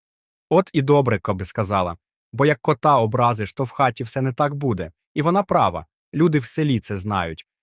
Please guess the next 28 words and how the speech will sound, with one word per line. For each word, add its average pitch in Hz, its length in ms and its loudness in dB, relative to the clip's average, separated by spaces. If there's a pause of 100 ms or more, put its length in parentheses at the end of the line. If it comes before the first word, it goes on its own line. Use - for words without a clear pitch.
Вони 180 200 2
можуть 135 280 0
сваритися 135 500 0
між 113 180 -4
собою, 117 540 0
можуть 135 300 0
бурчати 127 460 -2
на 123 100 -2
погоду, 120 520 0
на 135 120 -4
город, 117 420 0
на 120 120 -2
ціни, 117 440 -4 (220)
але 147 180 2
кота 143 320 2
вони 127 220 0
поважають, 120 720 -2 (220)
бо 127 140 2
кіт — 156 360 -2 (140)
це - 140 0
як 160 140 2
домашній 131 440 0
оберіг. 135 460 0 (280)
Поки 151 260 2
кіт 139 260 -2
є, 147 280 2
хата 123 340 0
жива. 117 400 -2